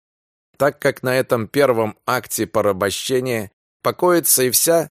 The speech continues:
господствующая до сих пор насильственная собственность, то ясно, что все экономические явления подлежат объяснению политическими причинами, а именно насилием.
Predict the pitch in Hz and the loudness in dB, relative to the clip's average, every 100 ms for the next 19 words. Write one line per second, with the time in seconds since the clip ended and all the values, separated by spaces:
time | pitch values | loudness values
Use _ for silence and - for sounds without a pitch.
0 | _ - 110 - - 156 - - 131 123 | _ -4 -2 -2 0 0 0 -4 -4 -4
1 | - 127 117 110 104 127 110 - 131 117 | -2 0 0 0 0 -2 -6 0 0 0
2 | _ 107 107 - 127 - - 104 98 87 | _ -6 -4 -2 -2 -4 -8 -4 -4 -2
3 | - 170 - - 80 69 - - - _ | 0 0 -2 -6 -8 -8 -10 -12 -18 _
4 | _ _ _ _ - 180 202 180 - 117 | _ _ _ _ 0 2 2 0 -2 -4
5 | 98 90 85 - - 113 104 - 156 143 | -2 -4 -6 -6 0 0 2 0 0 0
6 | 127 120 117 131 131 117 - 120 113 - | -2 -4 -4 -4 -4 -4 -4 -4 -6 -6
7 | - 98 92 98 165 139 73 60 - _ | -8 -4 -2 -2 -2 -2 -6 -8 -16 _
8 | _ - 104 127 135 196 180 131 143 - | _ -6 -4 -4 -2 0 0 -2 -2 -2
9 | 131 160 165 156 143 131 123 117 160 151 | -2 -2 0 -2 -2 -2 -4 -4 -6 -4
10 | 139 - 135 135 139 143 - 175 110 71 | -4 -4 -6 -6 -6 -8 -4 -2 -2 -6
11 | 57 _ _ 92 92 143 160 147 139 - | -10 _ _ -4 -2 -2 -2 -4 -4 -6
12 | - 113 110 - 90 69 62 58 | -6 -4 -4 -4 -6 -6 -8 -12